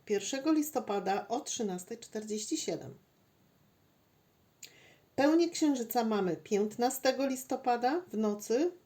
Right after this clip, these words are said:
o dwudziestej drugiej dwadzieścia dziewięć. I pełnia ta nazywamy pełnię księżyca śniegu albo też pełnia ciemnego księżyca. Też,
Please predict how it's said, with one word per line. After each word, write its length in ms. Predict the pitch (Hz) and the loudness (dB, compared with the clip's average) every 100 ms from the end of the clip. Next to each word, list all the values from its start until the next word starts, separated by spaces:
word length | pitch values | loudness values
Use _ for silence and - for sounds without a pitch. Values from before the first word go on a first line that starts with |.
| _ - - | _ -8 -4
o 100 | 233 | -4
dwudziestej 520 | 226 233 220 233 247 | -4 -2 -2 0 0
drugiej 300 | 226 175 165 | 0 -2 -4
dwadzieścia 560 | - 160 - - 180 | -6 -8 -8 -8 -8
dziewięć. 480 | 160 156 147 131 - - | -6 -8 -8 -12 -14 0
I 100 | 320 | 2
pełnia 480 | 349 269 247 233 208 | 2 4 2 2 0
ta 340 | 208 208 233 294 _ - - _ _ | 0 -2 -2 -4 _ -20 -20 _ _
nazywamy 840 | 208 220 214 214 208 208 208 202 214 - _ _ _ _ _ _ _ - - | 0 2 4 2 2 2 2 2 0 -10 _ _ _ _ _ _ _ -20 -6
pełnię 460 | - 240 247 262 277 | 4 6 6 2 0
księżyca 600 | - 220 208 208 208 208 | 0 2 4 2 0 -4
śniegu 580 | - 202 185 165 226 254 - | -4 -2 -2 2 2 0 0
albo 400 | 220 240 254 254 | 2 4 4 2
też 560 | - 208 214 247 - | 0 -2 -2 -4 -12
pełnia 460 | - 233 233 226 226 | -6 -2 0 0 -2
ciemnego 580 | 226 240 220 220 170 160 | -2 -2 2 0 0 -4
księżyca. 680 | - - 170 175 - - - _ _ _ - - _ _ _ _ _ - _ _ _ _ _ - | -4 -8 -6 -8 -8 -14 -14 _ _ _ -20 -20 _ _ _ _ _ -20 _ _ _ _ _ 4
Też, 460 | 269 269 - - | 6 6 -2 -4